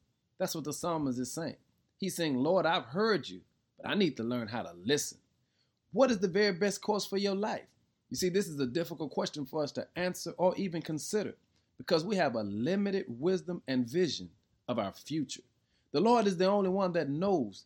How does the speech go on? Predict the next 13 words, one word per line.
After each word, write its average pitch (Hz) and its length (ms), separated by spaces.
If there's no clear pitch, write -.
the 120 80
challenges 151 540
that 147 140
will 151 200
arise 135 560
in 180 120
our 165 160
future. - 420
And 160 140
so 185 140
we've 226 180
gotta 208 300
understand, 185 640